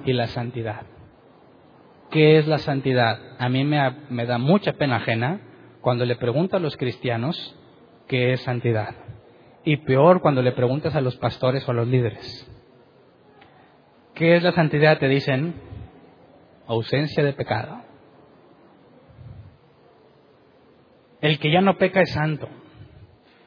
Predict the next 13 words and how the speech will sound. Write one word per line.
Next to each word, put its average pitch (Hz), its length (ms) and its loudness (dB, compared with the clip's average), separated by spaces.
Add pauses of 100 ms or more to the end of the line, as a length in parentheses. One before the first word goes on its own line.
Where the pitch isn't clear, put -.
(440)
Y 156 80 -2
cuando 156 260 4
te 160 60 2
dice, 196 220 4
"Sean 233 340 0
santos", 214 500 4
es 190 120 -4
porque 180 240 -2
no 180 160 6
debes 208 280 0
de 190 120 -2
pecar. 170 440 2 (1040)
Mentira. 147 600 -2